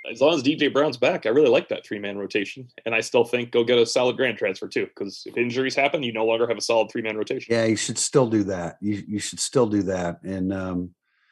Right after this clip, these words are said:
Speaker 2: you know, I know most grad f-, transfers that come to Notre Dame expect to start. Uh, y-, I, I get that, but, um, they got a good situation going there, and they, they've done a, the story on Ramon Henderson, for those that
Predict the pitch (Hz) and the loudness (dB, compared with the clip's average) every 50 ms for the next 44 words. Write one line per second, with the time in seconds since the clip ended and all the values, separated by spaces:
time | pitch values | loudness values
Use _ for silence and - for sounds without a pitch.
0 | _ _ _ _ _ _ _ _ _ _ _ _ _ _ _ _ _ _ 143 143 | _ _ _ _ _ _ _ _ _ _ _ _ _ _ _ _ _ _ 2 2
1 | 135 120 117 117 127 135 127 123 123 120 - - - 120 117 113 110 - - - | 4 4 4 4 4 4 6 4 4 4 2 2 2 2 2 2 0 -4 -10 -18
2 | - _ _ - - 123 113 107 - - 113 113 104 101 95 - - 120 104 101 | -18 _ _ -6 -4 -2 -2 -2 -2 0 0 0 0 0 -4 -4 -2 -2 -2 0
3 | 98 98 107 104 101 92 113 113 95 90 85 - - - 110 - - - - - | 0 2 2 2 2 2 2 0 0 -2 -4 -4 -4 -4 -4 -4 -4 -6 -6 -4
4 | - 120 120 131 147 - - - _ _ _ _ _ _ _ - - - - - | 0 2 2 2 2 0 -2 -8 _ _ _ _ _ _ _ -20 -20 -20 -20 -20
5 | _ _ _ - 92 - _ - 92 92 - _ _ - 104 92 85 80 113 120 | _ _ _ -16 -16 -16 _ -14 -14 -14 -14 _ _ -14 -12 -8 -4 -2 -2 0
6 | - 143 135 143 147 139 - - - 98 92 113 107 101 92 - _ _ _ - | 2 4 4 4 2 0 -4 -10 -16 -6 -2 0 0 0 -2 -4 _ _ _ -8
7 | 101 101 101 95 95 92 90 90 85 - _ _ _ _ - 123 135 151 175 165 | -4 -4 -4 -4 -4 -6 -6 -6 -8 -8 _ _ _ _ -2 0 2 2 2 2
8 | 151 156 170 151 - - 160 - - 135 139 143 143 139 - 107 101 110 107 104 | 2 2 0 0 -2 -6 -6 -4 0 2 4 4 4 2 0 0 0 2 2 0
9 | 98 95 98 95 95 95 98 98 90 87 101 110 110 101 104 120 110 104 98 - | 0 -2 -2 -2 -2 -2 -2 -4 -4 0 2 2 2 2 2 0 0 0 0 -2
10 | - 110 113 104 110 123 135 139 139 - - 202 208 196 156 123 117 117 117 117 | -2 -4 -4 -4 0 2 2 2 2 2 2 2 4 4 4 4 4 4 4 4
11 | 123 117 110 113 123 117 110 98 - - 104 - - - 98 101 107 104 98 92 | 2 2 2 0 -2 -2 -2 -2 -4 -6 -6 -6 -6 -4 0 0 0 0 0 -2
12 | 92 85 | -4 -6